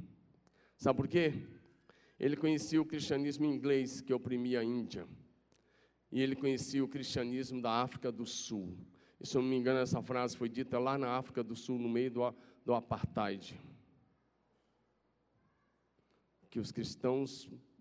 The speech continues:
promoveram, cristãos brancos vindo da Inglaterra promoveram o apartheid. O dia que eu vi um cristão vivendo como Jesus, me converterei ao cristianismo.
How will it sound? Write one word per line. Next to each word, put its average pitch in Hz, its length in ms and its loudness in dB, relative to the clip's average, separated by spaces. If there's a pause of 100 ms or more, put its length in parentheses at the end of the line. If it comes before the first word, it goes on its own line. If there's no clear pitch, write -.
(100)
promoveram, 113 720 2 (280)
cristãos 120 440 0
brancos 117 580 -2
vindo 120 460 -2 (440)
da 117 160 6
Inglaterra 110 560 2
promoveram 107 540 0
o 101 40 0
apartheid. 98 840 -6 (4000)
O 143 80 -14
dia 151 220 2
que 151 80 -2
eu 135 60 2
vi 135 120 4
um 143 80 2
cristão 139 460 -2
vivendo 127 340 -2
como 123 180 -6
Jesus, 120 460 -2
me 117 100 -6
converterei 104 580 0
ao 101 60 0
cristianismo. 101 680 -8